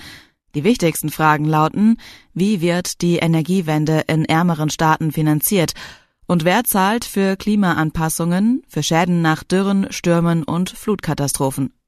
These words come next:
Die U S A, Europa, Kanada und Japan werden die Hauptlast tragen müssen.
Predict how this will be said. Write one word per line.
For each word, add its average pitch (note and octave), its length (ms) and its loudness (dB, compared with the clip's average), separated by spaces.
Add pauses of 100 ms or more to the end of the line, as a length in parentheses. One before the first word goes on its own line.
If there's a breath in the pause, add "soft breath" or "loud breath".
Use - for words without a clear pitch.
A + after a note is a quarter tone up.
(840)
Die F#3+ 140 2
U F#3+ 80 4
S F#3 140 -2
A, A3 300 2
Europa, F#3+ 560 0
Kanada F3 580 0
und D#3+ 260 0
Japan F3 580 0
werden F3+ 300 2
die F#3+ 180 -2
Hauptlast C#3 640 -4
tragen C#3+ 340 0
müssen. D3 340 0